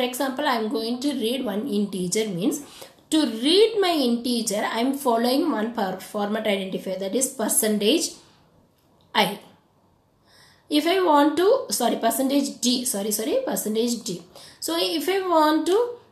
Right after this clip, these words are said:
mm, read one floating point means I should use percentage F. And if I want to read one character means percentage C. So like that,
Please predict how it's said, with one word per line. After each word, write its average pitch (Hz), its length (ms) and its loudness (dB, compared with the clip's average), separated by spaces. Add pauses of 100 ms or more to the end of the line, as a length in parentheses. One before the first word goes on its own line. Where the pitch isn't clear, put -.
(140)
mm, 233 640 -2
read 349 300 2
one 240 220 4
floating 254 440 0
point 214 260 0
means 220 220 -2
I 226 220 -4
should 240 260 0
use 233 360 2
percentage 214 640 -2 (220)
F. - 380 -2 (800)
And 330 200 2
if 330 180 0
I 330 120 0
want 285 400 4
to 349 80 2 (340)
read 254 240 -2
one 226 200 0
character 208 440 -2
means 240 240 0
percentage 233 640 0
C. - 500 0 (520)
So 302 180 2
like 262 460 4
that, 220 260 -4